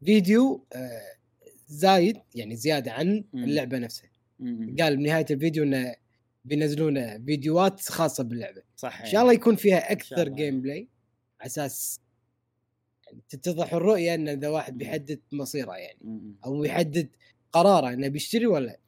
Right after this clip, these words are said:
Speaker 2: ونشوف رايكم
Speaker 1: بس
Speaker 2: مرة
Speaker 1: عاد
Speaker 2: ثانية.
Speaker 1: إيه، وعاد ما يندر عاد الفيديو بشهر عشرة.
Speaker 2: في واحد الحين بي-،
Speaker 1: أحد عشر.
Speaker 2: يوم ستة وعشرين تسعة بي-، بي-، بي-، بي-، بيورونا خمسة عشر دقيقة جيم بلاي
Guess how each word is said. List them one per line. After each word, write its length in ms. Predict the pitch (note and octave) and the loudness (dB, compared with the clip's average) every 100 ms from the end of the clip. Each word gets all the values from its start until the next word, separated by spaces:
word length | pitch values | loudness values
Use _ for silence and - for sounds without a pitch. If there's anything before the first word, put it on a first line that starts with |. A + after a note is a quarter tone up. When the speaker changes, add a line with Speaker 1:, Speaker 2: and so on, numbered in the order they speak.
| _ _ _ - | _ _ _ -14
Speaker 2:
ونشوف 420 | C#3 C#3+ G3+ F3 | -10 -4 -4 2
رايكم 220 | F3 D3 | 2 4
Speaker 1:
بس 220 | C#3+ A2+ | 0 0
Speaker 2:
مرة 60 | D#3+ | -2
Speaker 1:
عاد 240 | D#3 E3 | 0 0
Speaker 2:
ثانية. 380 | D3 B2 A#2 A2+ _ _ _ _ _ _ _ _ - | 0 -6 -6 -12 _ _ _ _ _ _ _ _ -10
Speaker 1:
إيه، 440 | C#3 D3+ C#3+ A#2+ - | 0 2 2 0 -8
وعاد 320 | - D#3 D#3 | -8 -4 4
ما 120 | G3 | 6
يندر 260 | G#3 D#3+ D3+ | 6 4 -2
عاد 180 | B2+ | -4
الفيديو 400 | C3 B2 D3 B2 | -6 -2 -2 -2
بشهر 320 | B2 - A#2 G#2+ | -6 -6 -6 -4
عشرة. 600 | D#3+ - F3 F3+ D#3+ D#3 _ _ _ _ | -4 -4 -4 -4 -6 -10 _ _ _ _
Speaker 2:
في 140 | A3 | 0
واحد 240 | A3+ A#3+ F#3+ | 4 6 4
الحين 200 | F#3 G#3 | 0 -2
بي-، 60 | |
Speaker 1:
أحد 160 | - F3+ | 0 6
عشر. 220 | G#3+ G#3 | 6 10
Speaker 2:
يوم 120 | G#3 | 8
ستة 280 | F#3+ A3 A3+ | 6 0 0
وعشرين 320 | F3+ - G3 | 0 0 -4
تسعة 360 | - D#3 G2+ - _ | -6 -12 -14 -20 _
بي-، 160 | A#2+ B2 | -12 -10
بي-، 260 | A#2+ B2+ | -8 -8
بي-، 320 | C3 B2 B2 | -8 -6 -6
بي-، 560 | A#2+ B2+ B2 A#2+ A#2+ A#2+ _ _ _ _ | -4 -4 -4 -4 -8 -12 _ _ _ _
بيورونا 560 | C#3 D3 E3 F3 D#3 D3 | -4 -2 -2 -2 -2 -2
خمسة 340 | - D3+ - | -4 -8 -6
عشر 80 | C3 | -8
دقيقة 360 | B2 C#3 C3 A#2 | -6 -6 -6 -6
جيم 160 | B2+ | -8
بلاي 220 | A#2+ G#2+ | -10 -16